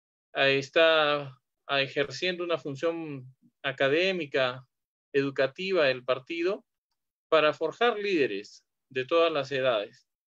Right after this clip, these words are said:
Invito pues a todos nuestros hermanos,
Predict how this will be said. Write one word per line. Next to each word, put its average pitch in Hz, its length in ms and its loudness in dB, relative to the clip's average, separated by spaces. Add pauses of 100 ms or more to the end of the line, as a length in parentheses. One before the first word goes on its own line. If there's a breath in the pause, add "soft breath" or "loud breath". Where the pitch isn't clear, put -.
(360)
Invito 190 460 -2
pues 190 260 2
a 165 120 4
todos 196 280 2
nuestros 143 720 0
hermanos, 180 760 -2